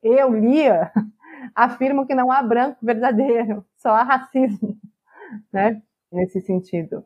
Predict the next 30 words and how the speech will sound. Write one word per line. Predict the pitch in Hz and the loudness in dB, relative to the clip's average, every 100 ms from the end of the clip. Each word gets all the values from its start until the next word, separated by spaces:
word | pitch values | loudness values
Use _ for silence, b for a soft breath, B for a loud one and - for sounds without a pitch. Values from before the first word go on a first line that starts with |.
| b b b - | b b b -6
Mas | 202 202 202 190 | 0 2 2 2
as | 208 214 | 0 0
pessoas | 214 214 220 214 | 0 2 2 2
acreditam | 233 349 320 269 254 202 | 0 -2 -2 -6 -6 -6
que | 214 | -4
tem | 214 | -4
um | 190 | -2
branco | 190 180 185 - | 0 0 0 -6
que | 226 | -4
é | 262 | 0
um | 269 | 0
branco | 220 196 214 - | 2 0 -2 -4
verdadeiro, | 262 339 339 233 175 | -2 -2 -2 -2 -2
e | 170 175 | -2 -4
esse | - | -4
branco | 196 190 202 | -2 -2 0
é | |
nórdico, | 302 254 196 190 185 190 185 | 2 4 4 2 -4 -6 -8
esse | - | -8
branco | 175 175 175 | -4 -4 -2
é, | 190 180 175 170 165 160 - | -2 0 0 0 -2 -2 -2
é | - | 0
o | |
branquíssimo. | 175 202 214 214 196 190 - 180 165 | 0 2 0 -2 -6 -6 -6 -8 -4
Ele | - 180 190 | 0 0 0
também | 214 262 226 247 285 | 0 0 2 0 0
tem | 233 | -2
o | 214 | -2
poder | 196 190 | -2 -2
econômico. | 180 - 165 160 - - | -2 -6 -10 -10 -14 -20